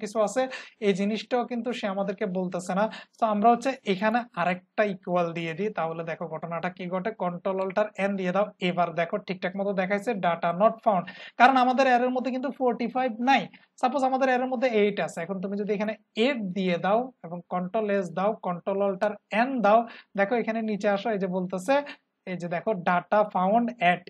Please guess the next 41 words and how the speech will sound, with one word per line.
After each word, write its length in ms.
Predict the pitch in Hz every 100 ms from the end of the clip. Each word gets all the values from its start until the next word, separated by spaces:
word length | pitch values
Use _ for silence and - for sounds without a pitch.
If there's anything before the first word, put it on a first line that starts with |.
| - 185
index 360 | 185 190 233 240 -
number 320 | 233 220 226 233 233 -
seven, 240 | 220 185 160
মানে 140 | 180 190
ইনডেক্স 260 | 175 185 185
নাম্বার 240 | 208 208 233 -
সেভেন 280 | 196 196 233 311
এ 20 | 339 - - -
তুমি 180 | 202 226
যে 80 | 220 226
ফাইন্ড 260 | 185 190 190
এর 60 | 214 208
মধ্যে 180 | 190 190
ডেটাটা 340 | 180 185 180 214
দিছো 220 | 196 196 254 240
এটা 120 | 180 185
কিন্তু 200 | 202 240 254 _
পাওয়া 320 | 180 175 175 175 170
গেছে। 260 | 240 233 175 - _ _ _
তো 60 | 302 254
এখানে 220 | 247 294 302
আরেকটা 240 | 269 262 285
জিনিস 180 | 277 285 -
তুমি 140 | 285 -
করতে 240 | 277 - 277 240
পারো, 160 | 226 240
যেটা 140 | 214 226
হচ্ছে 160 | 220 233
আমরা 140 | 220 233
এইভাবে 260 | 220 226 233 247 214
is 100 | 208 -
found 240 | 214 240 240 240
equal 240 | 254 254 247
equal 260 | 262 254 254
false 280 | 240 233 240 -
না 60 | 254 262
লিখে 240 | 262 269 185 - _ 190
ডাইরেক্ট 260 | 214 247 247
আমরা 120 | 233 233
এভাবেও 260 | 208 214 233 202
দিতে 160 | 196